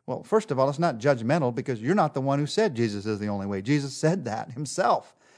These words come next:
So you're just passing along what Jesus said. And it's never judgmental to pass along what somebody else said, especially Jesus Christ. But even more than that, think about what you're saying. When you say,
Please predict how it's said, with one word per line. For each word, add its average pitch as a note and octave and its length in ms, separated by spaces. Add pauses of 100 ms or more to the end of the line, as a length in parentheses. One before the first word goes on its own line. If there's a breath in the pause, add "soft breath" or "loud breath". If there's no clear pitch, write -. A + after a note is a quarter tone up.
(140 soft breath)
So D3+ 100
you're G#3+ 100
just E3+ 200
passing D3+ 460
along D3+ 340
what C#3 160
Jesus C3 380
said. F3+ 260
And A2 120
it's B2 140
never E3 240
judgmental B2 760 (200 loud breath)
to B2 80
pass D3+ 380
along C3+ 280
what A#2+ 120
somebody B2 300
else A2+ 220
said, A#2 400 (340)
especially D3 420
Jesus G#2 320
Christ. A2+ 540 (800)
But - 100
even G#3+ 200
more D3 240
than G2+ 100
that, G2 260
think A#3+ 220
about E3 240
what C#3+ 140
you're D3+ 80
saying. G#2+ 340 (320)
When A#2+ 180
you A#3+ 140
say, A#2 640